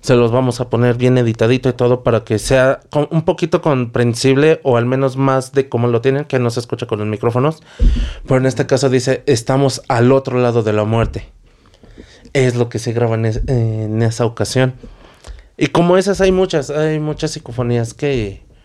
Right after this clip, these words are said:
que han quedado grabadas durante mucho tiempo, durante muchos casos, e incluso casos famosos. Eh, por decir,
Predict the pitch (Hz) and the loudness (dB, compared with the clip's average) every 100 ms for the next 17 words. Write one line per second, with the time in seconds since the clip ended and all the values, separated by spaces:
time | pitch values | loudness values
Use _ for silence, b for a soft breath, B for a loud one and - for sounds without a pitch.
0 | b b b b b b b _ _ 135 | b b b b b b b _ _ -2
1 | 120 127 143 131 131 131 110 107 127 123 | 0 0 2 2 2 2 2 2 0 0
2 | 110 101 104 107 113 120 127 117 123 123 | -4 -4 -6 -2 0 0 -2 0 0 0
3 | 120 117 107 104 110 107 120 120 127 - | 0 0 0 -2 -2 2 2 0 -2 0
4 | 131 127 139 143 B B B B B 135 | 0 2 -2 -2 B B B B B -2
5 | 135 139 147 156 143 143 131 - 123 127 | 0 0 0 2 0 0 -6 -2 -2 2
6 | 147 139 139 120 - B B B B B | 2 2 -2 -4 -12 B B B B B
7 | B _ - - 151 131 123 120 120 117 | B _ -20 -18 -6 -2 0 0 0 -2
8 | 117 117 117 113 110 - - 127 120 120 | -2 -2 -2 -2 -6 -8 -2 0 0 -4
9 | 117 143 147 151 - | -4 -4 -2 -2 -6